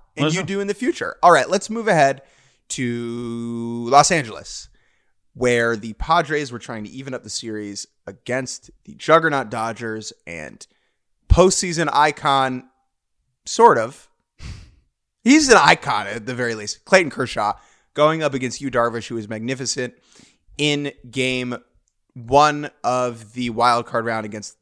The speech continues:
Speaker 1: the Mets. I'm ju-, this was, I texted you, Jordan. This was one of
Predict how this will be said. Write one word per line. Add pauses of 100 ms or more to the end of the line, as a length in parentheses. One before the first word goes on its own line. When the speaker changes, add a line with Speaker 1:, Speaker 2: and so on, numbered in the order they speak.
(140)
Speaker 1:
the
Mets. (360)
I'm
ju-,
this
was, (520)
I
texted
you,
Jordan.
This
was
one
of